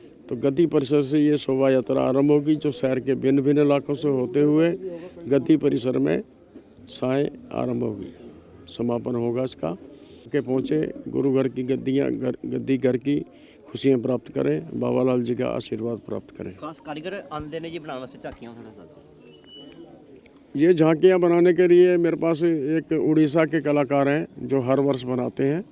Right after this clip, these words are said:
Speaker 1: सेवा करते हैं यहाँ, और कहीं नहीं जाते हैं ये। सिर्फ यहीं पर ये झांकियों को तैयार करवाते हैं। जय श्री बाबा लाल जी।
Speaker 2: ਗੱਦੀ ਸ਼੍ਰੀ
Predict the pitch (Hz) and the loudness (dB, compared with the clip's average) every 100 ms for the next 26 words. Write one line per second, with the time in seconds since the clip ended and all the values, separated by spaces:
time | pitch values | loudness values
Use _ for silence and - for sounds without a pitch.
0 | - 127 131 127 127 113 131 131 139 156 | -10 -2 -2 -2 -4 -6 -2 0 0 -2
1 | - - - - - - - - - - | -8 -18 -20 -20 -20 -20 -20 -20 -20 -20
2 | - - - - - - - - 139 139 | -20 -20 -20 -20 -20 -20 -12 -2 0 4
3 | 143 151 147 143 123 143 151 180 - - | 4 4 4 2 2 2 2 0 -4 -14
4 | 127 110 - - - - - - - 135 | -18 -18 -20 -20 -20 -20 -20 -20 -6 0
5 | 139 139 139 135 139 139 139 - - - | 2 4 4 2 2 2 2 0 -8 -20
6 | - - - 131 123 117 110 123 117 120 | -20 -20 -14 -10 -6 -6 -4 -4 -4 -4
7 | 113 110 110 - - - - - - - | -4 -6 -8 -8 -12 -14 -14 -16 -20 -20
8 | - - - - 120 120 120 117 120 127 | -20 -20 -14 -4 -4 -4 -6 -10 -8 -12
9 | 123 92 113 110 123 165 185 - 202 208 | -14 -16 -16 -8 0 2 2 -2 0 -2